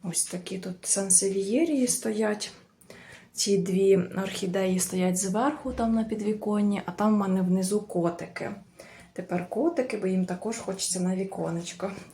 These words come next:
Ось так тут у мене в кімнаті, на кухні, вірніше, і ось тут такий, ось така ліанка гарненька.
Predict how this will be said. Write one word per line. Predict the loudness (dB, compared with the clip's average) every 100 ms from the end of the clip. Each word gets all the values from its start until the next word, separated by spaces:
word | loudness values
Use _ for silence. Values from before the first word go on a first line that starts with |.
| -20 -20 -20 -18 -6
Ось | -2 -2
так | -2 -2
тут | -4 -8 -2
у |
мене | 0 2 2 2
в | -2 -10 -8
кімнаті, | 0 2 2 0 -2 -4 -4 -6 -16 -20 -20 -20 -20 -20 _ _
на | -8
кухні, | -6 -6 -6 -6 -6 -4
вірніше, | -4 -2 -4 -4 -4
і | -2
ось | 0 -2
тут | -2 -4 -6 -18 -14
такий, | -12 -8 -6 -4 -4
ось | -6
така | -8 -8 -6
ліанка | -4 -2 -2 -4 -4
гарненька. | -6 -4 -2 0 2 2 0 -6